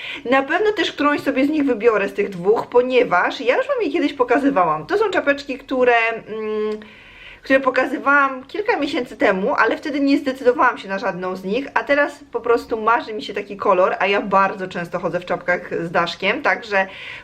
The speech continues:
pokażę wam. I ogólnie plan jest też taki, że będę jechała na ćwiczenia, a dzisiaj na trening. W środę raczej nie jeżdżę, ale z racji tego, że w tym tygodniu nie jeździmy do biura, bo jest mała awaria w biurze, a ja mam i tak tylko jeszcze dwa dni do końca miesiąca, żeby wykorzystać,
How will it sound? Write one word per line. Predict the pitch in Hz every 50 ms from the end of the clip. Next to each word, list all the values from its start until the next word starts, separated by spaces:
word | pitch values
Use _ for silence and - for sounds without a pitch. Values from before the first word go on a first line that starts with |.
| - -
pokażę | 269 285 277 285 254 214 - 254 226 185
wam. | 190 185 175 185 220 285 302 - - _ -
I | 262 262 294 359 - - - - - - - - -
ogólnie | 254 262 - 302 403 466 440
plan | 427 - 330
jest | 330 359 -
też | - 277 277
taki, | - 269 277 277 285
że | 294 269
będę | 247 247 240 220 233
jechała | 269 - 240 226 226
na | 220 220 220
ćwiczenia, | - - - 196 - 220 165 156 151 156
a | 151 165
dzisiaj | 165 - - 247
na | 233 220
trening. | 226 - 208 170 165 160 156 160 -
W | -
środę | - 302 330 - 349
raczej | 311 285 294 - 277 240
nie | 240 240 247
jeżdżę, | 247 247 262 277 - - 202 214
ale | - 262 254 247
z | -
racji | 269 240 - - 254
tego, | - 269 247 247 240 240
że | 285 - - 240 226
w | -
tym | - 254 240
tygodniu | 262 233 202 226 214 220 220
nie | 214 214 214
jeździmy | - - - 220 214 214
do | 196 196
biura, | 180 196 220 214 214 208
bo | - 202
jest | 196 202 - -
mała | 208 202 202 196 -
awaria | - 190 196 196 196 190 185 185
w | 190 196
biurze, | - 190 185 185 190 214 226 339 - - - - - - - -
a | -
ja | 220 240
mam | 240 233
i | 233
tak | - 247 247
tylko | 247 220 214
jeszcze | 214 208 - 190
dwa | 185 202 214
dni | 208 214 214
do | 202 196
końca | 196 202 190 196 - 185
miesiąca, | 190 185 190 214 196 175 170 175
żeby | 170 180 170 160 170
wykorzystać, | 165 180 180 185 185 190 190 180 185 - 185 214 277 - - -